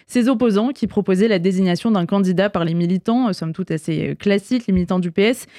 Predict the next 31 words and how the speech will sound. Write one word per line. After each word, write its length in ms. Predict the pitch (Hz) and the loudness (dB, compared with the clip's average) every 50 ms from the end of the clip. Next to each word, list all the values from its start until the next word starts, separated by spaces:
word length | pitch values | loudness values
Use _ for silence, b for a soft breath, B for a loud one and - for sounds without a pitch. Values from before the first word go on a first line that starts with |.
| B B B | B B B
et 200 | - 247 262 - | -2 0 0 0
des 300 | 190 202 202 196 190 240 | 0 0 2 2 2 2
organisations 680 | 269 262 247 262 247 247 226 240 220 - - 190 185 180 | 2 2 2 2 4 4 4 2 2 2 0 0 0 0
politiques 500 | - 277 285 247 277 240 - 269 208 - | 2 2 2 2 2 2 2 0 0 0
se 100 | - 196 | 0 0
reconnaissant 720 | 185 175 226 277 240 294 277 269 247 247 - - 196 180 | 0 2 2 0 2 2 2 2 2 0 0 -2 -2 0
comme 160 | - 175 180 | 0 -2 -2
faisant 260 | - 226 240 240 240 | 0 0 0 2 2
partie 300 | 202 202 - - - 185 | 0 -2 -4 -4 -6 -6
du 100 | 156 156 | -6 -6
pôle 300 | 143 - 226 233 196 180 | -2 0 2 2 2 0
socialiste. 600 | - - 147 - - 190 196 220 226 220 - - | -2 -6 -6 -2 0 2 4 4 2 2 0 -2
On 60 | 190 | -4
pense, 280 | 170 - 180 170 - - | -2 0 -2 -2 0 -2
euh, 40 | 165 | -2
bien 200 | 160 160 185 190 | 0 0 0 0
sûr, 240 | 190 - 220 190 - B B B B B B | 2 2 0 -2 -2 B B B B B B
euh, 100 | 170 170 | 2 2
à 60 | 165 160 | 2 2
Place 240 | - 214 208 208 | 2 2 2 2
Publique 500 | - - 240 190 208 208 185 - 208 165 | 0 0 2 2 2 2 0 0 -2 0
de 160 | 170 196 240 254 | 2 2 2 2
Raphaël 420 | 226 202 190 180 - 220 240 214 | 2 0 0 0 2 0 2 2
Glucksmann. 460 | 202 202 202 190 - - 254 277 302 | 2 2 0 0 -2 -2 -2 -2 0
C'est 140 | - - 208 | 0 -2 0
cette 180 | - 277 233 - | 0 -2 -2 -2
seconde 400 | - - 285 220 247 247 233 202 | -2 0 2 2 4 2 2 2
option 320 | 190 175 - - 214 226 | 0 -2 0 0 2 2
qu'il 180 | 226 - 190 170 | 2 2 2 2
a 60 | 160 | 2
emportée 420 | 165 - 185 165 - - 262 302 | 0 0 -2 -2 0 0 0 0